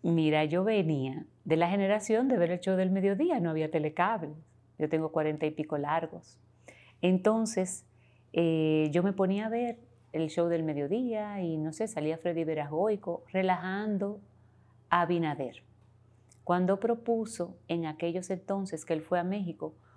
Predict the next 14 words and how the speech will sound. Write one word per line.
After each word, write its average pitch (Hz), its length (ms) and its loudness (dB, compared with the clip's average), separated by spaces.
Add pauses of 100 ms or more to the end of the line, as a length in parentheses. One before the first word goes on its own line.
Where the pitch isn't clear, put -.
(120)
un 196 180 2
plan 202 300 0
de 180 100 4
ayuda 175 520 0 (240)
de 151 200 0
leche 247 520 -4 (120)
para 156 220 -6
las 143 300 -10
madres 208 680 -8 (540)
que 147 280 0
recién 156 300 0
daban 180 320 2
a 175 60 -4
luz 226 340 -4